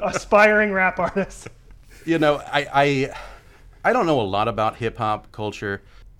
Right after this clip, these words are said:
Speaker 2: but it's very
Speaker 1: I thought
Speaker 2: hard
Speaker 1: you
Speaker 2: for me to
Speaker 1: became
Speaker 2: think
Speaker 1: a
Speaker 2: of
Speaker 1: big
Speaker 2: anybody.
Speaker 1: fan
Speaker 2: What's that?
Speaker 1: after, uh, after you saw Straight Outta Compton, I thought you were suddenly a, a big-time fan. I
Speaker 2: Well,
Speaker 1: thought
Speaker 2: yeah,
Speaker 1: that
Speaker 2: but
Speaker 1: was
Speaker 2: then you
Speaker 1: the
Speaker 2: told me that that actually wasn't,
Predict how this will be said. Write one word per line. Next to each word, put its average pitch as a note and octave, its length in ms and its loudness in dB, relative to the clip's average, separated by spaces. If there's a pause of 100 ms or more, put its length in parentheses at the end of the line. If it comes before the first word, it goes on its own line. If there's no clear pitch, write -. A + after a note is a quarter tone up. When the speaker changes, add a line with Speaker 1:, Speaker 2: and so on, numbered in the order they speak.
(160)
Speaker 2:
but D3+ 200 -2
it's - 100 -6
very F#3 300 0
Speaker 1:
I - 20 -2
thought C4 120 2
Speaker 2:
hard A#3 120 4
Speaker 1:
you A#3+ 60 2
Speaker 2:
for - 60 2
me - 60 2
to A#2 60 0
Speaker 1:
became - 120 0
Speaker 2:
think A3+ 100 4
Speaker 1:
a - 40 2
Speaker 2:
of - 40 0
Speaker 1:
big - 60 6
Speaker 2:
anybody. A#2+ 320 2
Speaker 1:
fan F3 280 -6 (280)
Speaker 2:
What's A#2+ 160 -8
that? D3 220 -6
Speaker 1:
after, F#3+ 480 -2
uh, F3 380 0
after G3 260 -10
you F#3+ 100 -6
saw F#3+ 520 2
Straight G3+ 300 -2
Outta F#3+ 160 -2
Compton, G3+ 400 -6
I D#3 80 -10
thought E3+ 220 -10
you D#3+ 80 -10
were E3 100 -10
suddenly E3+ 380 -10
a, D#3+ 240 -12
a - 20 -14
big-time E3 420 -12
fan. C#3+ 380 -16 (800)
I F3 60 -6
Speaker 2:
Well, D#3 100 0
Speaker 1:
thought A#2+ 100 -2
Speaker 2:
yeah, B2+ 80 -2
Speaker 1:
that E3+ 60 0
Speaker 2:
but E3+ 80 -2
Speaker 1:
was - 40 -6
Speaker 2:
then B2 140 -4
you - 60 0
Speaker 1:
the D#3+ 60 -4
Speaker 2:
told C3+ 200 -4
me A#2 80 -4
that G2+ 160 -8
that A2 140 -4
actually G#2+ 380 -6
wasn't, F#2+ 460 -6